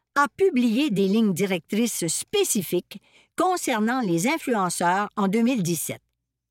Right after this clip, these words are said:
Ces lignes, qui sont régulièrement mises à jour, parlent notamment de la divulgation du lien entre l'influenceur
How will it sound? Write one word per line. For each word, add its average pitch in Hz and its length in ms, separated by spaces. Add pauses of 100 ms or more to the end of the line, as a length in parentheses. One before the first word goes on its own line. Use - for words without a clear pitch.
(160)
Ces 226 220
lignes, 202 360 (300)
qui 233 140
sont 202 220
régulièrement 214 920
mises 170 220
à 247 100
jour, 285 300 (420)
parlent 359 340
notamment 254 600
de 196 100
la 185 180
divulgation 247 840
du 180 180
lien 202 320 (380)
entre 233 300
l'influenceur 180 1080